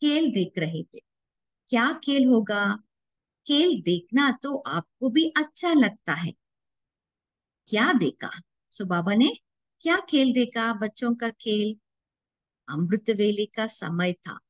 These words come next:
हर एक आत्मा जो पक्षी समान उड़ने वाली है अथवा रॉकेट की गति से भी तेज उड़ने वाली है, आवाज की गति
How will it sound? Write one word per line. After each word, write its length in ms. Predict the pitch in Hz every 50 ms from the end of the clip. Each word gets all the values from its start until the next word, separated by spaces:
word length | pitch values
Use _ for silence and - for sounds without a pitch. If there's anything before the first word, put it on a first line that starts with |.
| _ _ _ _ _ _ _ _ _ -
हर 180 | 165 160 156
एक 240 | 165 175 196 196 - - - 156
आत्मा 440 | 160 165 160 _ - 180 175 165 165 170 208 262 254 - _ _ _ _ _ -
जो 220 | 175 170 220 233 240 - -
पक्षी 400 | 233 220 - - - - - 320 320
समान 680 | - - 262 214 196 196 196 208 214 240 269 269 262 - -
उड़ने 440 | 196 190 170 165 180 208 226 240 254
वाली 440 | 240 202 180 165 165 175 175 185 185 190 165
है 200 | 170 165 160 170 220 285 320 _ _ _ _ _ _ _ -
अथवा 600 | 170 170 - - 175 156 165 160 156 180 247 311 330 - _ _ _ _ _ _ _ _ _ _ -
रॉकेट 680 | 160 165 170 175 185 185 - - - 302 320 311 320 - -
की 140 | 302 311 285 233
गति 420 | 190 196 190 190 - - 262 269 269
से 220 | 269 - 277 269 262
भी 200 | 240 339 359 359 - _ _ _ _ _ -
तेज 340 | 294 294 320 339 339 262 285
उड़ने 340 | 247 214 170 165 190 196 185
वाली 400 | 170 165 160 151 151 160 160 160 165 160
है, 120 | 156 180 240 311 - _ _ _ _ _ _ _ _ _ _ _ _ _ -
आवाज 640 | 151 156 160 180 185 190 233 254 285 302 294 -
की 240 | - - 285 302 311 262 226 196
गति 600 | 190 196 202 196 _ - 262 277 285 285 285